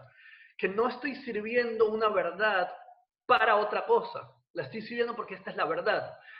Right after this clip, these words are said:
Y todo eso que yo quiero conseguir son derivados del valor que esto posee. Entonces, no es que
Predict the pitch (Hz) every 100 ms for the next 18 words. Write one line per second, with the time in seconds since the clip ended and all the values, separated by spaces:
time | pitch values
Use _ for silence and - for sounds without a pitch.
0 | - - 175 156 - 302 403 277 285 330
1 | - - - - 202 - 240 247 220 190
2 | 180 - 165 214 247 180 165 156 _ _
3 | _ _ - 226 233 226 - 160 220 226
4 | 214 214 285 269 185 196 - - 185 170
5 | 170 202 202 170 - 151 143 - 131 113
6 | 113 _ _ _ _ _ _ _ - 180
7 | 214 214 208 294 - 240 -